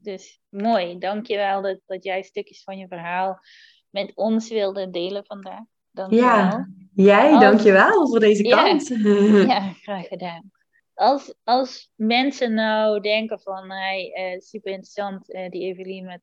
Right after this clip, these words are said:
Speaker 1: haar arrogantie en haar grote verlangens en haar liefdevolle hart en alles." Ik noem het toch nog een keer, omdat er zoveel conditionering af mag. Het mag, het mag, het mag, het mag.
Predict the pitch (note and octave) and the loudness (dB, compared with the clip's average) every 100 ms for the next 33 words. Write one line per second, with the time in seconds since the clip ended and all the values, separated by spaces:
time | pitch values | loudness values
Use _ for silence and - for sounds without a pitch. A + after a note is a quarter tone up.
0 | E3+ F3 F#3 A3 F#3+ F#3 F#3 F3+ _ F#3+ | -16 -14 -14 -14 -16 -18 -20 -20 _ -18
1 | F#3 - F#3 F#3 F#3 - F3+ F#3 F#3 F#3+ | -18 -16 -14 -14 -16 -18 -18 -16 -16 -16
2 | F#3 F3+ F#3 F3 G3 F#3 - F3 E3+ F3+ | -14 -12 -14 -12 -14 -12 -14 -14 -10 -10
3 | G3+ G#3+ - D#3 D3+ D#3 D3 _ D#3+ E3 | -10 -12 -18 -20 -20 -20 -20 _ -20 -20
4 | E3 D3+ F#3 A3+ D4 C#4+ F#4 G4 F#4 D#4+ | -18 -14 -8 -4 -4 -4 0 0 0 -2
5 | D#4+ D#4+ C#4 C#4 D#4+ A#3+ G#3 - - F3 | -4 -6 -6 -6 -4 -6 -8 -14 -14 -20
6 | - - G#3 - - - C4 D4+ F#3 - | -20 -18 -18 -18 -18 -8 -2 0 -2 -6
7 | - - G#3+ A#3 A3+ - - E3 F3+ _ | -20 -18 -12 -10 -12 -16 -20 -18 -18 _
8 | _ - E3 | _ -16 -14